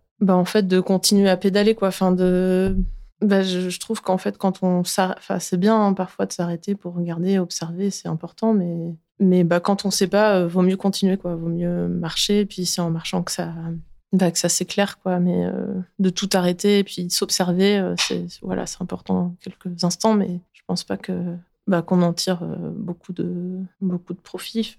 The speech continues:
Enfin, là, c'est, clairement, c'est ce qu'on a fait. Euh, enfin, voilà, il y a eu des échecs, il y a eu des difficultés, on a continué d'avancer, et puis ça s'affine, et ça se, ça s'améliore.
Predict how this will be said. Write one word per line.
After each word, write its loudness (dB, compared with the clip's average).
Enfin, 4
là, 4
c'est, -4
clairement, 4
c'est -2
ce -6
qu'on 0
a 2
fait. 4
Euh, -4
enfin, -2
voilà, 0
il 0
y -2
a -2
eu -2
des -2
échecs, -2
il -4
y -8
a -8
eu -8
des -4
difficultés, 0
on 0
a -10
continué -2
d'avancer, 2
et 2
puis -12
ça -14
s'affine, 0
et -12
ça -16
se, -14
ça -16
s'améliore. -4